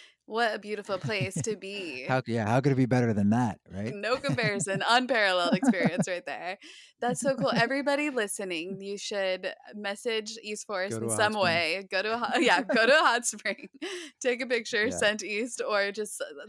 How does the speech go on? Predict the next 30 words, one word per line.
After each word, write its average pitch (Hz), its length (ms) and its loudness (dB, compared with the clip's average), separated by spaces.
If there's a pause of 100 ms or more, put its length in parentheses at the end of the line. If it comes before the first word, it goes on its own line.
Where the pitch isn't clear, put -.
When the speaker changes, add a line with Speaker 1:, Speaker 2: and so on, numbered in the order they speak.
Speaker 1:
d-, 247 120 -10
describe 294 440 -4
your 320 80 -2
experience 285 600 -6
of 214 100 -12
how 220 200 -4
you 226 220 -6
experienced 233 600 -12
it. - 160 -14 (100)
I 214 80 -8
think 240 240 -12
that's 226 220 -10
gonna 220 240 -16
be 208 280 -14 (420)
so 208 240 -4
profound 190 680 -6
to 190 80 -18
see 190 200 -14
how 185 300 -8
everybody 185 800 -14
experiences 180 580 -12
it 180 140 -6
in 180 80 -12
their 170 240 -10
own 175 320 -12 (400)
form, 175 300 -10
in 175 80 -18
their - 200 -16
own 113 200 -18
way. 80 360 -20